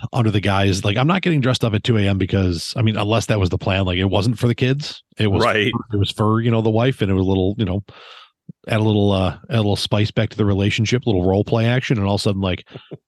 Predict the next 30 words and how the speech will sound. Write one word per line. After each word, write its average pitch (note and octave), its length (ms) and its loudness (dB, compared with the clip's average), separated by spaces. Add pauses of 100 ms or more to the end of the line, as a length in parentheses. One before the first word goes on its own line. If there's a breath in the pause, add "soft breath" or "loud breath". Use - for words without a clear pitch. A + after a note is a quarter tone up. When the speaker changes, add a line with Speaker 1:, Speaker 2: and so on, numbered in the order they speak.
(240)
Speaker 1:
uh-oh, A2+ 500 2
the F#2+ 140 -2
kids A#2+ 260 -2
saw A#2+ 280 2
us, F#2 160 0
and, G2 120 2
like, F2+ 200 -2 (160)
yeah, B2 160 0
now, A2 220 -4
and G#2+ 240 -4
now B2+ 220 0
here's D#3 260 -2
the C3+ 60 2
worst G#2 220 0
part. G2 280 -2 (1300 loud breath)
Your B2+ 200 2
kids D#3 240 -2
are D#3 60 2
gonna C3 140 2
do A#2 120 2
one A2 140 2
of G2 60 0
two F2+ 160 0
things. - 520 -4 (300)
They're A#2+ 200 0
either C3+ 140 2
gonna A2+ 140 2
look C#3 240 0
at B2 60 2
you, F#2 440 0